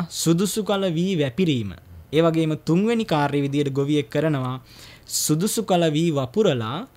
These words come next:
සුදුසු කල ජලය බඳින්න ඕනි. ඒ වගේම සුදුසු කල ජලය අයින් කරන්න ඕනි. මෙන්න මේ පූර්ව කෘත්‍යයන් පිළිබඳව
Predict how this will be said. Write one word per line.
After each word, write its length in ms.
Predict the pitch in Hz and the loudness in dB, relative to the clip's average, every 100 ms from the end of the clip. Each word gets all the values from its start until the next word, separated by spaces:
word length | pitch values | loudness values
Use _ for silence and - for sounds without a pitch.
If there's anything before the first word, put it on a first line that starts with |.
| - - - - | -20 -20 -20 -20
සුදුසු 500 | - - 165 170 175 | -10 0 2 2 0
කල 200 | 170 156 147 | 2 4 4
ජලය 360 | 139 143 147 151 | 2 2 4 2
බඳින්න 500 | 139 131 139 196 190 | 2 0 0 2 0
ඕනි. 280 | 131 123 131 143 - | 0 -4 -6 -10 -2
ඒ 140 | 139 | 2
වගේම 360 | 147 143 143 135 135 | 2 2 0 -2 -6
සුදුසු 440 | - 147 147 - | -2 -2 -2 -4
කල 200 | 143 131 127 | -4 -2 -2
ජලය 340 | 127 127 135 | -4 -2 -2
අයින් 320 | 143 127 135 165 | -2 -2 -2 -2
කරන්න 320 | 123 107 101 | -4 -6 -8
ඕනි. 200 | 95 92 - - | -10 -16 -20 -12
මෙන්න 300 | - 147 175 | -2 2 2
මේ 220 | 196 180 | 2 0
පූර්ව 440 | 170 - 170 202 185 | 0 0 0 2 0
කෘත්‍යයන් 560 | - 160 - 233 233 196 | 2 0 0 -2 0 0
පිළිබඳව 540 | 175 160 156 151 143 | 0 0 0 0 -2